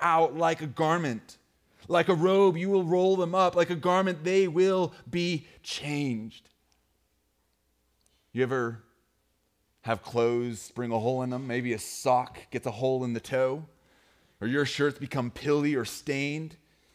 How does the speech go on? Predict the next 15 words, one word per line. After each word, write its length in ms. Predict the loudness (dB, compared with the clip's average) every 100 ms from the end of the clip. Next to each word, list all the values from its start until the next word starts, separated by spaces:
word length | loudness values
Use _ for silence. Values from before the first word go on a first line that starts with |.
| _ _ _ -4
Even 240 | -4 0
yesterday, 380 | 0 0 0 0
my, 300 | 2 0 2
my 120 | 2
wife 260 | 4 4 4
got 160 | 2 -2
me 80 |
a 60 | -4
new 100 | -6
pair 260 | -4 -2 -2
of 120 | -2
jeans 280 | -4 -4 -6
because 300 | -4 -4 -2
even 240 | -4 -2
the, 180 | -2